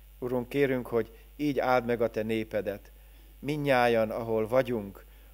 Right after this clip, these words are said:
hadd érezzük át ezt a szeretetet, amivel vagy irántunk, és mondjuk azt, hogy megmaradunk melletted, megmaradunk veled,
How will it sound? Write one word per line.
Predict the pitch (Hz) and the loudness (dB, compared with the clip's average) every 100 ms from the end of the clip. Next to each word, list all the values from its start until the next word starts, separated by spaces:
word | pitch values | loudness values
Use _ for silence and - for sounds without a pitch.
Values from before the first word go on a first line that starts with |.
| - | -20
hadd | - 135 | -4 -2
érezzük | 131 135 131 123 110 113 117 | 0 2 2 2 -2 -6 -2
át | 117 113 | -2 0
ezt | 117 113 - | -4 -4 -4
a | 113 - | -4 -4
szeretetet, | - 151 139 117 110 113 - | -2 2 2 0 -4 -6 -6
amivel | 110 107 104 101 | -6 -4 -4 -4
vagy | 101 113 107 | -2 -2 -2
irántunk, | 120 113 107 98 - 101 101 - - - - - - | -2 -4 -4 -6 -10 -14 -14 -18 -20 -20 -20 -20 -10
és | 120 120 120 127 127 | -4 -4 -4 -4 -4
mondjuk | 139 151 135 131 | -2 -2 -2 -2
azt, | 117 117 - | -2 -2 -4
hogy | 120 113 - - - | -4 -4 -6 -20 -16
megmaradunk | 120 139 131 131 117 107 110 101 | -2 -2 0 0 0 0 -4 -8
melletted, | 110 117 120 117 107 - 104 95 - - - | -8 -2 0 2 0 -4 -8 -8 -12 -20 -18
megmaradunk | - 127 123 123 117 110 110 107 | -4 -2 -2 -2 -2 -2 -4 -6
veled, | 113 110 101 98 | -2 -2 -2 -8